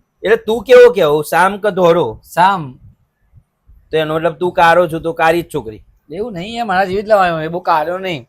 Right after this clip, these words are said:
Speaker 2: કાળો કેટલું કાળું હોય યાર.
Speaker 1: તો તું તો કાળિયો જ છું ને.
Speaker 2: અરે યાર, છો ને, તને શું કીધું? આવા દે બધા કરશો. તમે જોઈ જશો ને આપણે.
Speaker 1: હા.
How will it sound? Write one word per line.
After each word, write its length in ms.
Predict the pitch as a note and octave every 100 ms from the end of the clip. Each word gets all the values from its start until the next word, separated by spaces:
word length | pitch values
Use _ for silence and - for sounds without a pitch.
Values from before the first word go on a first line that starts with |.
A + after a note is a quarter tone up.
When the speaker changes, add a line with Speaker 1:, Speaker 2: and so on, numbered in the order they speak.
| _
Speaker 2:
કાળો 280 | D#3+ E3 G3+
કેટલું 300 | B3+ C#4+ B3+
કાળું 260 | F3 E3
હોય 160 | C#3 C3
યાર. 140 | B2 - -
Speaker 1:
તો 60 |
તું 220 | - F#3
તો 120 | G#3+ A3+
કાળિયો 380 | G#3 G3+ A#3+
જ 40 | B3+
છું 220 | - D#4
ને. 80 | F#3 A2 G#2+ - _
Speaker 2:
અરે 160 | D3 C#3+
યાર, 520 | B2 B2 B2+ B2+ B2+
છો 220 | - G3+
ને, 180 | F#3+ D#3+
તને 200 | D3+ D#3+
શું 100 | D#3+
કીધું? 240 | D#3+ E3 F3
આવા 220 | C#3 D3+
દે 80 | F3+
બધા 180 | F3 E3+
કરશો. 360 | C#3 B2 C3+
તમે 240 | C3+ C#3+ C#3+
જોઈ 180 | C#3 C3+
જશો 320 | C#3+ C#3 F#3+
ને 60 |
આપણે. 360 | D#3+ C#3+ C3+ C#3 _ _ -
Speaker 1:
હા. 280 | C3+ C#3+ A2+